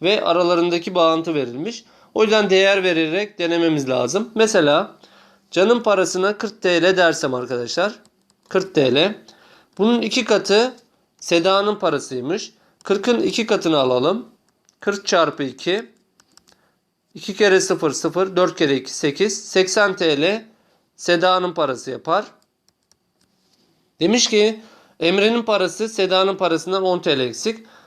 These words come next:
Seda seksen ise on T L eksik aldığımızda sıfır, sekizden bir çıktı, yetmiş oldu. Yetmiş de Emre'nin parası olur. Peki bu şekilde değer verdiğimde Can'a kırk, iki katı seksen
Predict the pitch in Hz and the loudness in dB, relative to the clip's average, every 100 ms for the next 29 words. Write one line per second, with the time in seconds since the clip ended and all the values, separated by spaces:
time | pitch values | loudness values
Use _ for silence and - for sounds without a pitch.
0 | _ _ - - 190 220 220 214 196 - | _ _ -2 0 4 2 2 -4 -6 -2
1 | 208 208 180 170 214 - _ _ _ _ | -2 -2 -2 -2 -2 -10 _ _ _ _
2 | - 170 208 220 202 170 165 147 - 160 | -4 0 0 4 4 4 4 2 -6 -6
3 | - 139 135 127 120 117 113 165 214 220 | 0 2 2 0 -4 -6 -2 0 0 -4
4 | _ _ _ - 180 170 175 208 220 - | _ _ _ -6 -4 0 0 0 -4 -4
5 | 165 170 165 156 151 139 - - 196 160 | -2 0 0 0 -2 -4 -10 -10 -2 -2
6 | 156 - 131 - - - 131 123 170 220 | -2 -8 -6 -6 -8 -4 -2 0 0 0
7 | - - _ _ _ 160 180 220 233 - | -6 -20 _ _ _ -4 -4 0 -2 2
8 | 214 202 190 190 185 160 131 - 127 127 | 2 2 4 2 2 0 -2 -2 -4 -2
9 | 202 - _ _ _ _ _ 220 220 233 | -2 -4 _ _ _ _ _ -4 0 0
10 | 208 - _ _ _ - 233 240 208 214 | 0 -6 _ _ _ -6 -2 0 2 2
11 | 202 196 196 185 160 135 139 131 120 113 | 4 4 4 2 0 0 -6 -10 -12 -14
12 | - 151 165 180 180 214 226 220 - _ | -6 0 2 0 2 2 2 -4 -20 _
13 | _ _ 160 160 220 196 160 151 180 156 | _ _ -8 -4 0 0 0 -2 0 0
14 | - 165 143 | 0 0 0